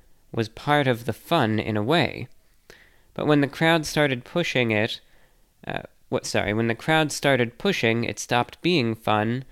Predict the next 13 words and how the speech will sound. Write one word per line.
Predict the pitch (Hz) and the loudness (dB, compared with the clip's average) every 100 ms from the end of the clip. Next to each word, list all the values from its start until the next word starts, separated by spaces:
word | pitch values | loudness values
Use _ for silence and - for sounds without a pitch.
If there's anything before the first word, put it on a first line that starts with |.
| - _ - | -20 _ -12
and | - | -8
sometimes | - 151 151 151 143 131 | 0 2 2 0 0 -2
became | 131 - 131 | -6 -4 -2
a | 117 | 0
battle | 123 127 123 120 | 2 4 2 0
for | 131 120 | -2 -2
survival | - 110 127 143 123 123 127 | 0 0 2 2 2 2 2
and, | 131 113 131 143 _ _ _ _ _ _ _ - | 2 2 0 -6 _ _ _ _ _ _ _ 0
dumb | 131 117 | 4 6
as | 113 117 117 | 6 4 2
it | |
may | 117 113 110 | 0 0 0
seem, | - 175 135 117 147 | 0 2 2 2 -4